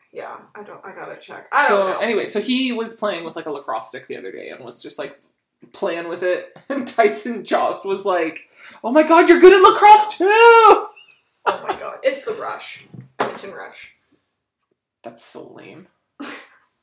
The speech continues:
Speaker 2: Edmonton, you're always so lame.
Speaker 1: Yeah.
Speaker 2: Okay, um,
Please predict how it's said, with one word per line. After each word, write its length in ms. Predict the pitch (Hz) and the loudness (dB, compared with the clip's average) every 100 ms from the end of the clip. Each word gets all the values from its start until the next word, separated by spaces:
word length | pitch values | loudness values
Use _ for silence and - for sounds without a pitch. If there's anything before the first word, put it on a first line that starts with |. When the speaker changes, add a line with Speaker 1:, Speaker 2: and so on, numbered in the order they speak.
| _ - - 403 - - 320 - | _ -16 2 2 4 4 4 4
Speaker 2:
Edmonton, 520 | 349 285 320 - 320 | -2 -2 -6 -6 -8
you're 120 | 320 | -8
always 240 | 330 302 - | -12 -12 -14
so 280 | - - - | -14 -14 -18
lame. 400 | - - - _ _ - - | -20 -20 -20 _ _ -20 -14
Speaker 1:
Yeah. 220 | - - 220 | -8 -6 -4
Speaker 2:
Okay, 260 | - - - | -6 -6 -6
um, 540 | 196 202 196 202 196 | -4 -2 -2 -4 -12